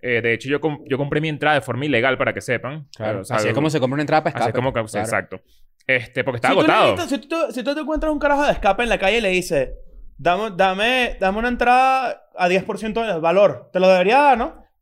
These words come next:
Speaker 1: Esa gente no, no, no
Speaker 3: Mm.
Speaker 1: cree en eso, hon-, honestamente. Pero bueno,
Speaker 3: Mm.
Speaker 1: no
Speaker 3: Por
Speaker 1: sé.
Speaker 3: eso yo me pregunto, tipo, le dices,
Speaker 1: Gracias.
Speaker 3: "Regáleme uno, pues".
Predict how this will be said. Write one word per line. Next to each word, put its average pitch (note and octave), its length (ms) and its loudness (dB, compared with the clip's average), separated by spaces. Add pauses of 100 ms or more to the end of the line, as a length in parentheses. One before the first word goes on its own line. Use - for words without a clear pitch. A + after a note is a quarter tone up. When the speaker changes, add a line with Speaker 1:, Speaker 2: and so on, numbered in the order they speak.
(140)
Speaker 1:
Esa G3 180 -6
gente G#3+ 220 -6
no, F#3+ 240 -6
no, D#3+ 400 -6
no D#3+ 160 -4
Speaker 3:
Mm. D3 60 -4
Speaker 1:
cree D3 220 -2
en D#3 40 -6
eso, D#3+ 440 -2
hon-, A#2+ 300 -6
honestamente. A#2 520 -8
Pero C3 120 2
bueno, C#3+ 180 0
Speaker 3:
Mm. G#2+ 160 -12
Speaker 1:
no C3 60 -6
Speaker 3:
Por F3 120 2
Speaker 1:
sé. B3+ 40 4
Speaker 3:
eso B3 120 -2
yo F#3+ 100 4
me A3+ 80 0
pregunto, G#3 460 0
tipo, D#3 240 -2
le E3 80 4
dices, D#3+ 160 0
Speaker 1:
Gracias. C#3+ 80 -2
Speaker 3:
"Regáleme G#3+ 320 4
uno, G#3 180 6
pues". - 160 0